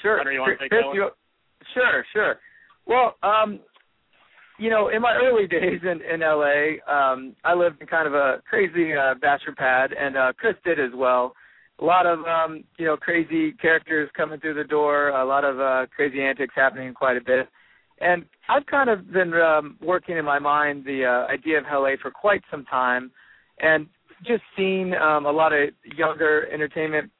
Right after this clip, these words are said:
Speaker 1: you know, people working in entertainment, struggling and trying to make it in Los Angeles.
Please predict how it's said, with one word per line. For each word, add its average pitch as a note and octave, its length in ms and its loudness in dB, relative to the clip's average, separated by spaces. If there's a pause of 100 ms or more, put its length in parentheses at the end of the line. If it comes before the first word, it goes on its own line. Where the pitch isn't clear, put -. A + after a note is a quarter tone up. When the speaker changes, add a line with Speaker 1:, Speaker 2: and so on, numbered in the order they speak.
Speaker 1:
you D3 160 -6
know, C3+ 300 0
people E3 280 -2
working D#3 200 -4
in C#3+ 60 2
entertainment, C#3 600 -2 (560)
struggling D#3+ 480 0
and C#3 120 -2
trying D3+ 240 -4
to C#3+ 80 -6
make C#3+ 240 -6
it D3 100 -4
in C#3 120 -6
Los C3+ 220 -8
Angeles. C#3 500 -4